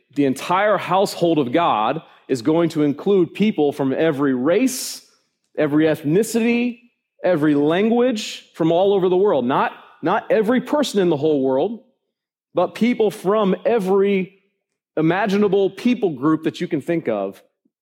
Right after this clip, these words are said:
will all be all around the throne together worshiping our King, King Jesus.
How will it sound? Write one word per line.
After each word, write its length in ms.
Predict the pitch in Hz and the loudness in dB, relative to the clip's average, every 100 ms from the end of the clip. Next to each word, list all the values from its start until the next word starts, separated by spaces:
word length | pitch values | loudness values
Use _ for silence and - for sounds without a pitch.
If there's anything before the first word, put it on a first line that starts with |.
| _ _ _ | _ _ _
will 160 | 139 147 | -4 -2
all 460 | 160 214 240 233 175 | 0 2 2 2 0
be 460 | 247 214 123 90 - _ _ _ _ _ _ _ _ _ _ _ _ _ | 2 2 0 -2 -12 _ _ _ _ _ _ _ _ _ _ _ _ _
all 340 | - 147 202 208 | -2 0 2 2
around 220 | 202 196 | 2 0
the 80 | 180 | -2
throne 600 | - 196 175 117 90 82 _ _ _ _ _ _ | -2 0 0 0 -6 -14 _ _ _ _ _ _
together 640 | 135 117 190 156 110 90 - _ _ _ - | -6 0 2 2 0 -4 -12 _ _ _ -10
worshiping 600 | 127 156 170 120 139 123 | 0 2 2 0 0 0
our 100 | 113 | 0
King, 420 | - 143 113 92 | 0 -2 0 -4
King 260 | - 117 107 | -6 -6 -4
Jesus. 800 | 107 104 87 80 - - - | -4 -4 -6 -14 -18 -20 -20